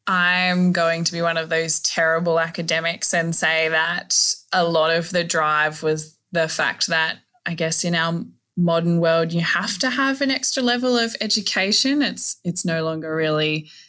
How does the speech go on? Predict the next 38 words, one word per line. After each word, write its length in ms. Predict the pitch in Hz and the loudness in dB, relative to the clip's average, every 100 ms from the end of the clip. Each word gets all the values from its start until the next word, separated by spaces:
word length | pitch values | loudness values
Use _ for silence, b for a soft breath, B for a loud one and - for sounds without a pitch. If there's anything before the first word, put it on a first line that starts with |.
| B _ | B _
good 280 | - 175 165 | -2 0 2
enough 360 | 170 160 160 - | 2 2 0 -2
just 260 | 160 160 - | -2 -2 -2
to 60 | |
have 180 | 170 160 | -2 -4
an 100 | 160 | -4
undergraduate 960 | - 165 160 156 156 156 160 160 151 - _ _ - | -4 -2 -2 -2 -2 -2 -2 -2 -2 -6 _ _ -4
for 500 | 160 156 156 156 160 | 0 2 2 0 0
our 240 | 151 165 185 | 0 0 0
field. 440 | 254 269 339 392 - B B B B _ | 0 0 2 0 -2 B B B B _
So 440 | - - 170 165 160 | -2 0 2 2 2
I 140 | 165 | 0
don't 160 | 170 226 | 0 2
know 120 | 220 | 2
if 120 | 196 | 0
that 140 | 190 165 | 0 0
was 200 | 165 165 | 0 0
similar 400 | - 170 160 160 | 0 0 0 -2
for 140 | 165 | -2
you 180 | 160 160 | -2 0
guys, 500 | 160 151 175 269 - | 0 2 2 0 -2
but 220 | - 160 | -4 -2
certainly 380 | - 175 185 185 | -2 0 2 2
my 160 | 180 165 | 4 2
master's, 1080 | 160 156 165 - 160 156 156 - - - - | 2 0 2 0 0 0 0 0 -2 -4 -2
getting 320 | 165 160 160 | 0 0 0
that 300 | 156 156 - - | 0 0 -2 -2
after 560 | 156 165 - 160 160 | -4 -2 -2 0 0
my 140 | 160 151 | 0 -2
undergraduate 720 | 160 160 156 156 156 160 143 | -2 -2 -2 -2 -2 -2 -4
degree, 480 | - 151 156 151 156 | -6 -6 -4 -2 -2
the 140 | 151 151 | -2 -4
drive 460 | 156 147 151 156 | -2 -2 -4 -6
was 380 | 156 156 156 - | -4 -2 0 0
to 140 | - 156 | 0 -2
be 460 | 151 151 151 156 b b b - | -2 -2 -2 -6 b b b 2
more 280 | 196 190 185 | 4 6 4
employable. 800 | 190 185 190 185 196 208 294 | 4 2 2 2 4 2 2